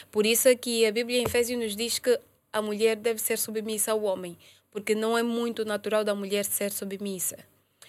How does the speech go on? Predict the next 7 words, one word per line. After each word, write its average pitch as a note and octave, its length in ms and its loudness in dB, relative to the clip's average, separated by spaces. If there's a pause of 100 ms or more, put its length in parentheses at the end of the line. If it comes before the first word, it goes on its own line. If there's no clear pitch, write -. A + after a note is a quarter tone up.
(200)
O F3+ 140 -4
homem D4+ 300 4 (680)
obedece. F3+ 800 2 (680)
Quando G3+ 260 4
pedimos A3+ 520 0
com G#3+ 100 -2
respeito, A3+ 720 0